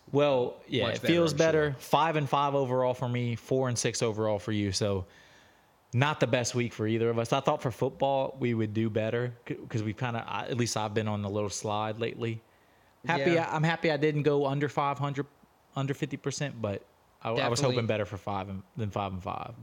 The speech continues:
Speaker 2: Definitely gotta pick that stuff up continued. So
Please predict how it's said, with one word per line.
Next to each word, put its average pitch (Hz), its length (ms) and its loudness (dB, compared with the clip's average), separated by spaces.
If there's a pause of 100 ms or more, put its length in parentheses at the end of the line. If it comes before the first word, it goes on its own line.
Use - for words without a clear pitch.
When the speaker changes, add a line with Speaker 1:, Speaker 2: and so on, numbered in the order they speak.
Speaker 2:
Definitely 127 580 -6
gotta 104 240 -6
pick 104 300 -10
that 104 160 -8
stuff 98 320 -10
up 92 160 -10
continued. 90 500 -10 (400)
So 127 420 -4